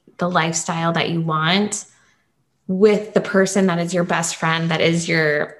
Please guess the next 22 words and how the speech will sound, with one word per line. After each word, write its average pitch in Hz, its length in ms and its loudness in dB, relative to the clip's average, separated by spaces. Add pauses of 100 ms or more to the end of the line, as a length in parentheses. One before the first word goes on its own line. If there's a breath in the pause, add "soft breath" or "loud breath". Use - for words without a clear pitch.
(120)
you 175 120 -4
know, 156 120 -6
your 165 200 -6
partner, 175 500 0
your 175 180 0
person, 170 800 0
your, 170 400 2 (500 loud breath)
your 190 140 6
lover, 190 420 2
and, 170 140 0
like, 185 140 -2
everything 190 400 2
like 180 220 2
that. 196 240 2
And 190 80 4
it's, - 300 -2 (160)
it's 196 240 2
so 247 320 4
exciting 202 880 2
and 226 120 2
it's 185 200 -2
so 196 720 2